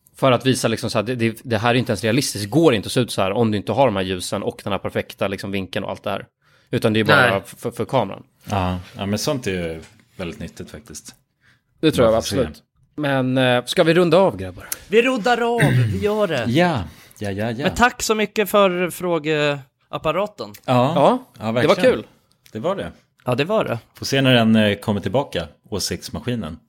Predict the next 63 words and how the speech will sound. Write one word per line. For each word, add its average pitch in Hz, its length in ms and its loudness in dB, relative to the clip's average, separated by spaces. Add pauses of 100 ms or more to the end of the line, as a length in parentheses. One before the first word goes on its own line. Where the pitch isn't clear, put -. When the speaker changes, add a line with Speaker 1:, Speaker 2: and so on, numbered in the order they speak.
(180)
Speaker 3:
Men 101 100 -10
nu 101 60 -6
vet 127 200 -2
ni 117 80 2
Speaker 2:
Ja, - 140 2
Speaker 3:
hur 101 80 -2
den 95 80 -4
Speaker 2:
ni 95 60 0
kan 190 120 2
ju 185 40 4
höra 196 140 6
Speaker 3:
funkar. 185 160 4
Speaker 2:
av 190 100 0
er. 135 100 2
Var 139 180 4
det 208 80 2
kul? 185 420 0 (1200)
Speaker 1:
Eller 139 120 -4
ska 151 100 -8
vi 147 60 -2
hålla 147 160 0
käften? 139 360 -4 (160)
Speaker 2:
<laughs> 131 180 2
Eller 123 140 0
var 143 140 6
det 151 80 6
okul? 165 540 0
Speaker 3:
Ja. 107 260 0 (720)
Speaker 1:
Men, 147 340 2
eh, 143 100 6
glöm 156 260 4
inte 175 100 0
att 156 60 -6
följa 170 200 2
oss 160 120 0
på 139 320 -2
official 156 460 -2
R 147 100 4
M 139 140 4
M, 104 180 0
för 135 120 -8
där 139 320 2
kanske 131 320 -2
den 120 60 -4
där, 113 140 0
eh, 110 200 0
åsiktsknappen 117 1040 -6
kommer 120 180 -2
upp 123 100 -8
igen. 123 200 -4 (400)
Och 113 100 -8
då 127 60 2
är - 20 4
det 151 60 6
Speaker 2:
Just 117 120 4
Speaker 1:
bara 107 80 4
Speaker 2:
det. 104 60 4
Speaker 1:
att 104 60 0
ratta 113 240 0
av 131 80 2
några 101 140 -4
frågor 110 260 -6
Speaker 3:
Ja, 104 60 -10